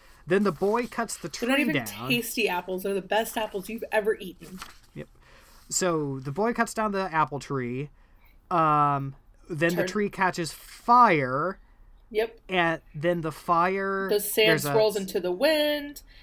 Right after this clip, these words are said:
Speaker 1: Yep.
Speaker 2: And, yeah,
Speaker 1: When
Speaker 2: then
Speaker 1: the s-, yep.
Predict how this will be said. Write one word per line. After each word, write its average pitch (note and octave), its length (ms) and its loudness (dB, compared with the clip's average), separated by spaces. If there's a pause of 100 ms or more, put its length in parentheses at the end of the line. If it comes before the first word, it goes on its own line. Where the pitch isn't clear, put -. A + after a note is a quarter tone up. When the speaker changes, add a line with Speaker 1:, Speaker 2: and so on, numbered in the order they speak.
(140)
Speaker 1:
Yep. E3+ 220 -6 (300)
Speaker 2:
And, F3 680 -2 (960)
yeah, A3 200 6
Speaker 1:
When A3+ 200 4
Speaker 2:
then A3 60 8
Speaker 1:
the G#3+ 60 0
s-, - 320 -4 (320)
yep. A#3 180 -4